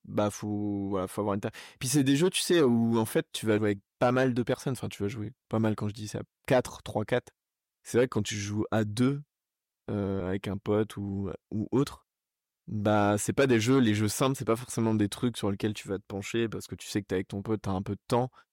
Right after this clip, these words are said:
Et tu sais, t'es, c'est, c'est pas, enfin, t'as pas mal de jeux, en fait, qui sont pas adaptés pour le jeu à deux. Ça, c'est pareil, t'as des différents, euh, types de jeux. Euh, par exemple, je te parlais de Seven Wonder-, Wonders tout à l'heure.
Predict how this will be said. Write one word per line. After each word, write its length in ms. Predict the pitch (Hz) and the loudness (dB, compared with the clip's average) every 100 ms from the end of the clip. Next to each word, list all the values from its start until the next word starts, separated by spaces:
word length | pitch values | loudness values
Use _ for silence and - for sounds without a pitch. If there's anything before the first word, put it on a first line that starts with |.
| _ _ | _ _
Et 380 | - 104 104 101 | -2 2 2 2
tu 80 | 98 | 0
sais, 180 | - 127 | 0 0
t'es, 240 | - 104 101 | 0 -4 -4
c'est, 260 | - - 101 | -8 -10 -8
c'est 140 | 101 | -6
pas, 120 | 101 - | -4 -4
enfin, 220 | - 113 107 | -2 0 2
t'as 140 | 117 | 2
pas 120 | 120 | 2
mal 140 | 151 147 | 2 4
de 100 | 120 | 2
jeux, 100 | 131 | 2
en 60 | |
fait, 120 | 123 127 | 0 -4
qui 100 | - | -4
sont 140 | 110 | -2
pas 100 | 110 | 2
adaptés 300 | 110 104 113 | 2 2 -2
pour 140 | 104 101 | -4 -4
le 60 | |
jeu 60 | 101 | -4
à 20 | |
deux. 140 | 101 104 | -6 -12
Ça, 160 | - 117 | -2 -2
c'est 140 | 123 | 0
pareil, 260 | 117 123 120 | 2 2 0
t'as 140 | 104 | -2
des 340 | 104 98 98 - _ _ _ | -2 -2 -4 -8 _ _ _
différents, 680 | - 104 - 104 107 110 101 | -12 -8 0 2 2 2 2
euh, 60 | 95 | 0
types 200 | - 104 | -4 -4
de 140 | 104 | -4
jeux. 160 | 104 117 | 0 2
Euh, 540 | 123 117 101 98 95 - - | 2 4 4 2 -2 -6 -10
par 100 | 101 | -2
exemple, 160 | 104 113 | 0 0
je 60 | - | -2
te 60 | |
parlais 260 | 95 95 104 | -2 0 -2
de 120 | 101 | -4
Seven 280 | 98 104 104 | -4 -2 -2
Wonder-, 300 | 104 104 104 - 113 | -2 -2 -4 -4 -4
Wonders 420 | 110 107 110 - | -2 0 0 -4
tout 200 | - - | -6 -2
à 40 | |
l'heure. 180 | 107 - | 0 -2